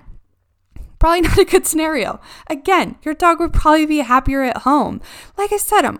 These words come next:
all for bringing my dogs, but I'm not gonna bring them somewhere that I don't think that is gonna be beneficial or fun for them.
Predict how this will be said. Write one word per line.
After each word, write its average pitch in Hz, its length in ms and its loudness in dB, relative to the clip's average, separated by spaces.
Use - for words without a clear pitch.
all 302 160 2
for 359 140 0
bringing 349 340 2
my 269 160 2
dogs, 320 400 2
but - 140 4
I'm 247 140 0
not 302 180 2
gonna 330 160 -2
bring 311 420 0
them 294 180 2
somewhere 220 440 -2
that 214 140 -2
I 214 40 0
don't 240 240 0
think 277 180 -2
that 226 220 -4
is 202 160 -6
gonna 240 160 0
be 214 120 2
beneficial 220 640 0
or 190 120 0
fun 277 440 0
for 208 180 -4
them. 170 440 -2